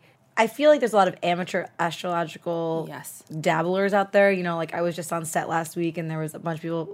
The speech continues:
Speaker 1: like, I'm into astrology, and it was after I'd seen you, and they were trying to, like, diagnose everyone, and I was just like, but I,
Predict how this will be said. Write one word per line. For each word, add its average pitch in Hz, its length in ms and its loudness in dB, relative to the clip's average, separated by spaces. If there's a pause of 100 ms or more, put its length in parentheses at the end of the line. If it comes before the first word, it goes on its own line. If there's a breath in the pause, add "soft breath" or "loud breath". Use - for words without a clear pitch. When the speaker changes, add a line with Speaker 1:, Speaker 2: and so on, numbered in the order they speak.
(120)
Speaker 1:
like, - 140 -8 (240)
I'm 349 140 2
into 240 160 2
astrology, 185 380 4
and 196 80 4
it 190 40 4
was 185 180 -2
after 170 240 2
I'd 175 140 0
seen 175 180 -4
you, 185 100 -4
and 175 120 -4
they 175 80 2
were 165 100 0
trying 165 240 -4
to, 151 60 -6
like, 151 140 -8
diagnose 160 680 -4
everyone, 165 320 0
and 175 120 -4
I 165 100 -4
was 160 160 -6
just 170 180 -8
like, 170 280 -2 (640 loud breath)
but 226 380 8 (1300 soft breath)
I, - 140 4